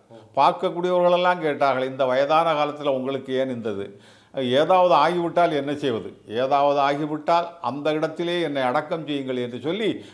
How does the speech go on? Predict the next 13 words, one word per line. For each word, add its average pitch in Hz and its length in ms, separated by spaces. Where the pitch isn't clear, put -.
உப்பு 147 280
காய்ச்ச 151 300
போராடினார்கள். 151 760
நீதிமன்றத்திலே 143 760
நிறுத்தப்பட்டார். 135 760
நீதிபதி 160 520
அந்த 120 220
அம்மாவை 143 440
பார்த்து 131 720
மனம் 190 340
பொறுக்காமல் 151 600
போலீஸ்காரர்களை 135 1040
கண்டித்து, 196 800